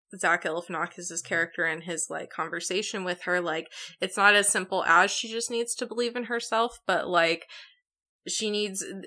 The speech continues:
they need to, like, strike a balance between, like, letting her push herself and having other people push her, but also being, like, that comforting, like, "You can just, like, be yourself here." Um, and the film, like,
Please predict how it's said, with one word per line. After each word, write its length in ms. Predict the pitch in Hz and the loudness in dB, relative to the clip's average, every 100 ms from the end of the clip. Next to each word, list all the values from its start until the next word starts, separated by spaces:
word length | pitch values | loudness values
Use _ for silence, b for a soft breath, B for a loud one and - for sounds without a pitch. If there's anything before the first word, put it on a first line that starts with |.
| - 196 | -12 -4
they 220 | 190 202 | -2 0
need 160 | 208 190 | -2 -2
to, 100 | 208 | 2
like, 180 | 196 - | 2 2
strike 400 | - 202 180 180 | -2 0 2 0
a 60 | |
balance 520 | 175 160 180 202 196 | 4 6 6 4 -2
between, 360 | - 196 - 196 | -4 -6 -6 -2
like, 160 | 175 175 | -2 0
letting 300 | 175 180 190 | 0 2 0
her 200 | 190 175 - | -2 -2 -4
push 200 | 185 - | -6 -2
herself 580 | 175 - 175 175 180 | -2 0 2 2 2
and 120 | 180 180 | -4 -2
having 340 | 170 170 160 - | -2 -2 -4 -4
other 200 | 180 185 | -4 -4
people 300 | 220 208 226 - | -6 -8 -8 -4
push 240 | 240 - | -4 0
her, 140 | 277 | 0
but 180 | 214 - | 0 0
also 380 | - 170 - 156 | 0 -2 -2 -6
being, 340 | 175 170 170 165 | -4 -6 -4 -4
like, 220 | 160 160 | -6 0
that 300 | 170 - - | 2 0 -4
comforting, 640 | 175 170 - 160 156 165 | -8 -6 -4 -4 -4 -6
like, 240 | 160 170 175 | -6 -6 -6
"You 80 | |
can 160 | 175 170 | -8 -8
just, 200 | 180 - | -8 -8
like, 200 | - - | -8 -8
be 80 | - | -10
yourself 460 | - - - - - - | -10 -8 -8 -10 -14 -16
here." 340 | - 131 - B B B - | -10 -8 -8 B B B -6
Um, 420 | 175 185 160 190 - b b b b - | -6 -4 -8 -12 -18 b b b b -2
and 340 | 214 208 208 185 | 0 0 -2 -6
the 200 | 202 233 | -4 -2
film, 260 | 311 403 | -2 0
like, 220 | 330 185 | -2 -2